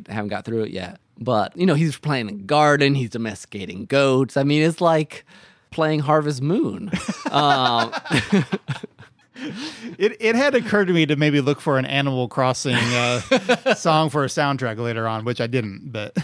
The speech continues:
Speaker 2: <laughs>
Speaker 1: And, you know, we do have this impulse that some, you have, you have a bunch of stories where the good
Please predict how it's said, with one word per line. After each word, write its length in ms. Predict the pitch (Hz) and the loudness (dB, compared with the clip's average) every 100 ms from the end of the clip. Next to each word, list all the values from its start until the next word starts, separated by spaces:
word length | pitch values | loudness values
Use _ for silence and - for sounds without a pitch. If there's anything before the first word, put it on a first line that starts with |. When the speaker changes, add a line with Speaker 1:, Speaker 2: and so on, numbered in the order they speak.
| - | -4
Speaker 2:
<laughs> 580 | 226 214 226 285 277 175 _ _ _ - | -2 -2 -2 -6 -6 -10 _ _ _ -2
Speaker 1:
And, 220 | 233 196 | 0 2
you 80 | 247 | 2
know, 80 | 240 | 2
we 300 | 220 233 226 | 2 2 2
do 120 | 320 | 2
have 120 | 381 | 2
this 100 | 277 | 2
impulse 300 | 175 165 139 | 2 2 0
that 100 | 135 | 0
some, 200 | 131 190 175 | 0 0 0
you 180 | 190 180 | 0 0
have, 300 | 185 208 170 - _ | 2 2 0 -8 _
you 140 | 160 185 | -2 0
have 80 | |
a 60 | 160 | 0
bunch 280 | 120 185 196 | 0 0 2
of 80 | 196 | -2
stories 400 | - 143 127 117 | 0 2 2 0
where 400 | 127 120 110 107 _ _ - | 0 2 0 -4 _ _ -10
the 260 | 151 143 | -2 0
good 420 | 139 117 180 196 | 0 2 2 2